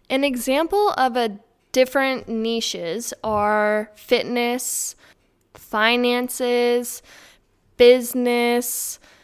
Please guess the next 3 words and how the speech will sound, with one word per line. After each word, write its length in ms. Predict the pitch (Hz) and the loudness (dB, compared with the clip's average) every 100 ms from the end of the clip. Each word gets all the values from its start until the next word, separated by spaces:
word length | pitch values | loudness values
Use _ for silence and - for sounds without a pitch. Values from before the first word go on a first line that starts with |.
| _ _ _ _ _ _ 233 | _ _ _ _ _ _ -8
love 640 | 214 214 220 233 247 240 | -2 2 4 4 2 0
or 260 | - 214 202 | -2 0 -2
dating, 1040 | 185 226 226 262 269 269 269 277 277 | -4 -2 -2 -2 -4 -4 -2 -4 -4